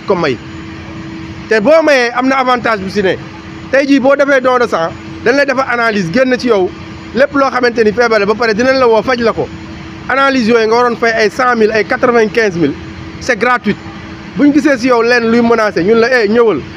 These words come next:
gis nañ lii, léegi demal def lii, hôpital faj la. Ba pare doo fay analyse bi,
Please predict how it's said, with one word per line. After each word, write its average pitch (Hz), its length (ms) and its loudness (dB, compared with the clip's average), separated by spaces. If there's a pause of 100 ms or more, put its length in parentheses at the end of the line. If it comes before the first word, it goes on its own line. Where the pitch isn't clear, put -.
(100)
gis 254 140 2
nañ 247 180 2
lii, 220 220 2
léegi 220 240 2
demal 220 260 2
def 190 160 0
lii, 196 260 2 (220)
hôpital 226 380 -2
faj 196 200 -2
la. 139 140 -2 (580)
Ba 208 60 -2
pare 214 220 0
doo 214 140 2
fay 208 160 0
analyse 180 460 0
bi, 117 120 -4